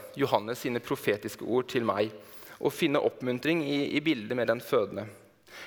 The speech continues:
For også jeg kan få tro at den smerten jeg nå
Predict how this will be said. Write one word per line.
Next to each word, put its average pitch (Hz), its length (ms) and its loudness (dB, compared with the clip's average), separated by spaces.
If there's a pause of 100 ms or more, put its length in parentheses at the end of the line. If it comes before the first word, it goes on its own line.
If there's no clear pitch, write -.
(100)
For 160 180 4
også 156 160 2
jeg 135 180 6
kan 156 100 -6
få 185 140 0
tro 147 300 2
at 147 120 4
den 131 140 4
smerten 139 400 0
jeg 120 220 4
nå 123 160 0